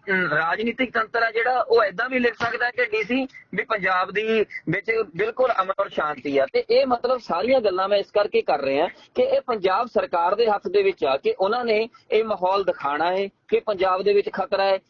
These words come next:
ਜਾਂ ਫਿਰ ਇਹ ਮਾਹੌਲ ਨਹੀਂ ਦਿਖਾਉਣਾ। ਪਰ ਮਸਲਾ ਇੱਥੇ ਇਹ ਆ ਕਿ ਜਿਹੜੇ ਲੋਕਾਂ ਨੇ ਆ, ਆ, ਅੰਮ੍ਰਿਤਪਾਲ ਜੀ ਨੂੰ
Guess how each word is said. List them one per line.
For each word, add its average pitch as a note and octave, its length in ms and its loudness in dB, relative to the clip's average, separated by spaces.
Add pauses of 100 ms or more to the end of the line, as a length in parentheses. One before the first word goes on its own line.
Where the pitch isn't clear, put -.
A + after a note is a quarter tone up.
(140)
ਜਾਂ G#3 200 2
ਫਿਰ A3 220 2
ਇਹ A3+ 160 2
ਮਾਹੌਲ G3+ 340 0
ਨਹੀਂ E3+ 220 0
ਦਿਖਾਉਣਾ। C3+ 420 -4 (340)
ਪਰ B3+ 140 0
ਮਸਲਾ B3 420 0
ਇੱਥੇ A3+ 280 0
ਇਹ G#3+ 320 4
ਆ G#3 80 4
ਕਿ A#3 180 0
ਜਿਹੜੇ A3 640 2 (300)
ਲੋਕਾਂ F3 560 2
ਨੇ F#3+ 320 2 (160)
ਆ, G3+ 340 2 (100)
ਆ, F3+ 260 0
ਅੰਮ੍ਰਿਤਪਾਲ F3+ 600 0
ਜੀ D#3+ 140 2
ਨੂੰ D3+ 220 0